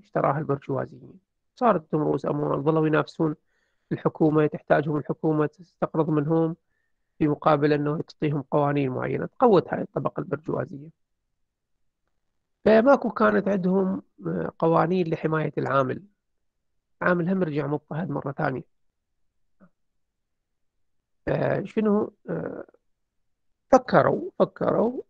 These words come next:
من ضمنهم ماركس. ماركس فكر على أنه الشقاء المجتمع من، آه، سبب الصراع الطبقي. الصراع الطبقي لما هذول يشوفون نفسهم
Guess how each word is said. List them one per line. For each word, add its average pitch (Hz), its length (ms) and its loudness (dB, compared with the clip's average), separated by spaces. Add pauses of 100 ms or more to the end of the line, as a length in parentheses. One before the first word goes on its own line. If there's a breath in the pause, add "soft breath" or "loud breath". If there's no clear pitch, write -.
(240)
من 170 120 -2
ضمنهم 147 420 -4
ماركس. - 460 -6 (720)
ماركس 214 300 2
فكر 214 440 2
على - 200 -4
أنه 196 440 0 (840)
الشقاء 165 760 0 (960)
المجتمع 170 720 -4 (1080)
من، 156 460 -2
آه، 156 560 -2 (120)
سبب 170 280 2
الصراع 139 360 -4
الطبقي. 151 480 -4 (2000)
الصراع 147 240 0
الطبقي 151 440 -6
لما - 220 -6
هذول 135 180 0
يشوفون 147 340 -6
نفسهم - 380 -8